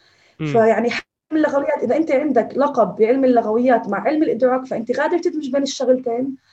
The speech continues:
Speaker 2: وممكن حتى من لقب أول وم-، رح تحتاج لقب ثاني على الأغلب لقدام، ممكن تبلش تدور على شغل اللي أنت تشتغل بشركة هاي تك اللي هي يعني، إيه، موجودة ب-،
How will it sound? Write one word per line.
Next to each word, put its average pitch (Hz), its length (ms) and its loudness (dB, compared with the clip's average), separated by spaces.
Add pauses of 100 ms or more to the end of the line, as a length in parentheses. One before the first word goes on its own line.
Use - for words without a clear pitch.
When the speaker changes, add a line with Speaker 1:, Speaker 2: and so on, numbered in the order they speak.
(380)
Speaker 2:
وممكن 339 400 0 (160)
حتى 359 300 0
من 320 100 4
لقب 349 260 2
أول 320 300 4
وم-، 269 320 0
رح - 140 0
تحتاج 330 220 0
لقب 349 220 0
ثاني 330 220 2
على 277 140 0
الأغلب 302 200 0
لقدام، 294 400 -2
ممكن 320 240 0
تبلش 277 400 -4 (260)
تدور 285 300 2
على 254 100 2
شغل 311 260 0
اللي 277 100 -2
أنت 285 100 -2
تشتغل 285 540 -2 (260)
بشركة 320 580 0
هاي 339 80 4
تك 320 360 -8
اللي 247 160 2
هي 294 200 -2
يعني، 262 560 0
إيه، 226 160 4
موجودة 233 440 0
ب-، 196 120 -4